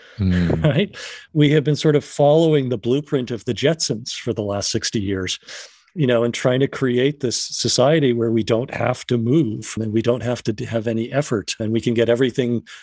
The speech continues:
Speaker 2: you know, from inside our houses. So to the extent that we can start to take the knowledge that we have,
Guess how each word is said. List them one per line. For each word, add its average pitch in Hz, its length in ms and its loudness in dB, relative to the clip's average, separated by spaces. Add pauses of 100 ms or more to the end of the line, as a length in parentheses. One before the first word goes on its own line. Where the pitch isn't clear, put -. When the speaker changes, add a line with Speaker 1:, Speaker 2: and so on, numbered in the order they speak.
(280)
Speaker 2:
you 127 100 0
know, 110 180 2
from 113 280 0
inside 117 420 0
our 117 80 -2
houses. 113 580 -4
So 156 360 4 (280)
to 160 120 2
the 151 120 2
extent 175 560 -2
that 151 140 -4
we 135 100 -4
can 123 160 -4
start 139 400 -2
to 127 300 -2 (180)
take 175 340 0
the 147 100 -2
knowledge 135 440 0
that - 100 -14
we 123 120 -8
have, 123 480 -6